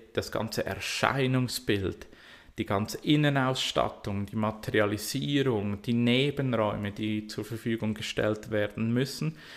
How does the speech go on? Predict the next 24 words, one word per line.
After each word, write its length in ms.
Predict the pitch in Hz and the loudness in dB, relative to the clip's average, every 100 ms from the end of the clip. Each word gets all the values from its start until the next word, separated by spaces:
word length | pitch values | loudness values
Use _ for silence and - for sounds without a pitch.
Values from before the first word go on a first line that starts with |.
| - | -14
ist 340 | - 117 - - | -6 -6 -8 -2
ein 380 | 107 107 101 110 | 0 2 0 2
wesentlicher 920 | 113 143 - 139 - 147 - - - | 2 0 -2 -6 -2 -4 -2 -4 -4
oder 220 | 110 107 - - | -4 -6 -6 -4
einer 240 | 107 110 | -2 -2
der 220 | 101 98 | -2 0
wichtigsten 580 | 117 156 - 170 - 165 | 0 -2 -6 -10 -6 -8
Punkte, 540 | - 117 127 - 156 156 - - - | 0 0 0 -4 -4 -4 -14 -20 -4
damit 500 | 101 110 139 - - - _ | 0 2 0 -4 -20 -20 _
dein 360 | 90 90 123 | -2 0 -4
Produkt 640 | - 107 104 131 - - - | -2 -2 2 0 0 -14 -8
auch, 360 | - 107 139 - - _ | 0 2 2 -2 -20 _
äh, 280 | 113 101 113 | -4 -2 -4
verkauft 840 | - - - - 92 127 - - | -4 -6 -2 2 4 4 -2 -4
oder 300 | 113 95 120 | -2 -2 -4
vermietet 640 | - 127 135 170 - - - | -2 2 4 4 2 -8 -6
wird. 320 | - - - - - - - - - - - - | -8 -10 -20 -20 -20 -20 -20 -20 -20 -20 -20 -14
Und 100 | - | -6
hier 140 | 117 151 | 2 4
möchte 260 | 143 - | 4 2
ich 120 | 135 - | -2 -2
zwei, 340 | - 131 131 | 2 4 2
drei, 540 | 120 123 123 120 123 | 4 4 6 6 6
äh, 760 | - - 64 127 120 117 113 113 | 4 0 2 4 4 2 4 2